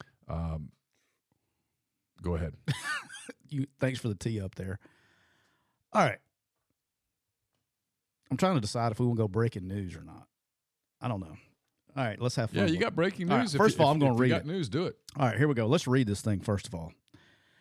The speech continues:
Speaker 2: All right, so this is what's wrong with our fucking society right now. All right,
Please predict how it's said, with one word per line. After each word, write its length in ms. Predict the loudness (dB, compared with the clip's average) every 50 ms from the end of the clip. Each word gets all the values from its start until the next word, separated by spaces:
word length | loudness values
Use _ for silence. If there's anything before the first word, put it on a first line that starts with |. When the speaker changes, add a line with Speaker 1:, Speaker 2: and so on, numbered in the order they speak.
| _ _ _ _ _ 2
Speaker 2:
All 80 | 4 4
right, 180 | 4 2 0
so 420 | -4 -2 0 2 4 4 4 2 2 2
this 240 | 4 4 4 4 2
is 160 | -4 -6 -2
what's 300 | 0 0 0 0 -2 -2
wrong 560 | 0 2 4 4 4 4 4 4 4 2 2
with 160 | 2 2 2
our 120 | 2 2 0 -2 _ _
fucking 340 | 4 4 4 4 0 -2 -2
society 580 | -2 -4 -6 -6 -4 -4 -2 -2 -2 -2 -4
right 220 | -4 -6 -6 -8 -10
now. 260 | -12 -12 -14 -16 -18 _ _ _ _ _ _ _ _ -20 -20 _ _ _ -2
All 60 | 2 4
right, 260 | 4 4 4 2 0